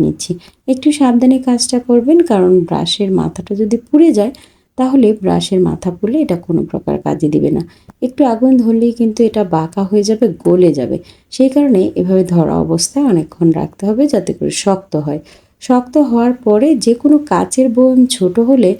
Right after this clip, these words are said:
হাত একদমই ঢোকে না, বড় হলে ঢোকে না, কারণ মুখটা ছোট থাকে। তো এই কাচের জারগুলো পরিষ্কার করার ক্ষেত্রে এই ব্রাশটা বেঁকিয়ে নিলে অনেক বেশি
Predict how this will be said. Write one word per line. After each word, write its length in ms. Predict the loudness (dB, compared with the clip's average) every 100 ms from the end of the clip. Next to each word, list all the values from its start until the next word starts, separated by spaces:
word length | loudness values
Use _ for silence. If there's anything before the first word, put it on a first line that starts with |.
| -8 _ _ -4
হাত 280 | -2 -2
একদমই 500 | -2 -4 -4 2 2
ঢোকে 300 | 2 0 2
না, 120 | 2 2
বড় 340 | 2 2 2
হলে 280 | 2 0 0
ঢোকে 300 | -2 -2 -2
না, 120 | -2
কারণ 280 | 0 2 4
মুখটা 460 | 2 -2 -4 -4 -4
ছোট 260 | -4 0 0
থাকে। 440 | -2 -6 -4 -6 -6 -14 _ _ 0
তো 140 | 0
এই 220 | 0 -2
কাচের 640 | -2 -2 -2 0 0 0 -2
জারগুলো 580 | 0 0 2 2 2 0
পরিষ্কার 440 | 0 -2 -2 -6 -6
করার 280 | -4 -4 -4
ক্ষেত্রে 420 | -4 -2 0 -2 -4 -20 _ 0
এই 140 | 2
ব্রাশটা 540 | 2 0 0 -2 -4
বেঁকিয়ে 460 | 0 0 0 0 2
নিলে 320 | 4 4 0 -2
অনেক 380 | 0 2 2 2
বেশি 320 | -4 -4 -8